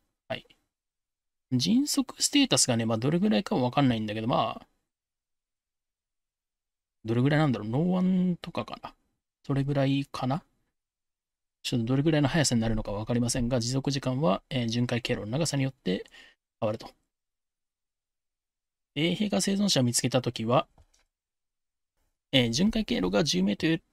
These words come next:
十メーターより長ければ、えー、発見時間に、発見地点に、えー、飛ぶまでの、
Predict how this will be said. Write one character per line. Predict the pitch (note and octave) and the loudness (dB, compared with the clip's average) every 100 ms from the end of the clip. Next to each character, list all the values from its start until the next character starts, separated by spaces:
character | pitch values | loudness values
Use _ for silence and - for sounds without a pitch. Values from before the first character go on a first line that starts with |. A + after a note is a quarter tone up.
| - | -4
十 | C3+ G3 G#3+ | -2 2 2
メ | A3 | 2
ー | |
タ | G#3 | 0
ー | F#3 | 0
よ | |
り | E3 | 2
長 | C#3+ E3 | 2 0
け | - | 0
れ | D#3+ | -2
ば、 | F#3 A3+ - - - _ _ _ _ _ - | -2 -2 -6 -20 -20 _ _ _ _ _ -2
え | B2 A#2 A2 A2 A#2 | 0 0 -2 -6 -8
ー、 | _ _ | _ _
発 | - C#3+ | -4 -4
見 | - F3+ | 0 0
時 | F3+ - | 2 0
間 | D3+ | -2
に、 | - - _ - | -4 -14 _ -6
発 | C#3+ - | -4 -2
見 | - F#3+ | 0 2
地 | - | 2
点 | F3 D#3+ | 2 2
に、 | G3 - | 2 2
え | - | 2
ー、 | B2+ | 0
飛 | C#3+ | 2
ぶ | D#3 | 2
ま | D3 | 2
で | B2 | 0
の、 | - | -6